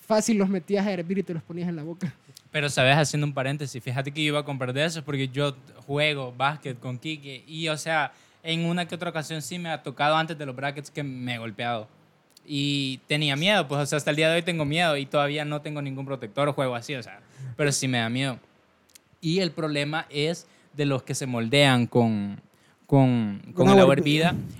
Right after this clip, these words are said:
Speaker 2: es que al pasar, o sea, depende qué tan mal tengas los dientes,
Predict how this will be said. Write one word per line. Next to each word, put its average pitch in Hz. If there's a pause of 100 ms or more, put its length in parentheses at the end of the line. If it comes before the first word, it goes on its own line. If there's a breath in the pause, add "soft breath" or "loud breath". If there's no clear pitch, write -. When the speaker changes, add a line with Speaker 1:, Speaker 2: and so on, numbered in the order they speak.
(100)
Speaker 2:
es 156
que 175
al 147
pasar, 135
o -
sea, 117
depende 120
qué 127
tan 123
mal 120 (100)
tengas 113
los 123
dientes, 139